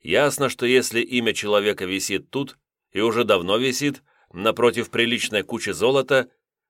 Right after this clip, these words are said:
то искать этого приговоренного будешь очень долго. Возможно, и вечно. Да и навык тут нужен скорее сыскной,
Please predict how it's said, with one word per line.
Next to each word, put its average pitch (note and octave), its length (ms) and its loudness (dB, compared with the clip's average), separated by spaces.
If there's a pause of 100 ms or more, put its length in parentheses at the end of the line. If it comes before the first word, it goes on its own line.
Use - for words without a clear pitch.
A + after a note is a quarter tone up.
то F2+ 160 4
искать D#3+ 340 0
этого C#3+ 280 2
приговоренного A2 760 2
будешь G#2 380 -4
очень A2+ 580 0
долго. D#2 460 -2 (540)
Возможно, A#2 520 0
и D3+ 140 2
вечно. A2 520 -4 (540)
Да F#2+ 220 0
и D3 80 6
навык C#3 380 2
тут B2+ 200 -2
нужен A#2+ 280 0
скорее A2 380 2
сыскной, G2+ 640 -2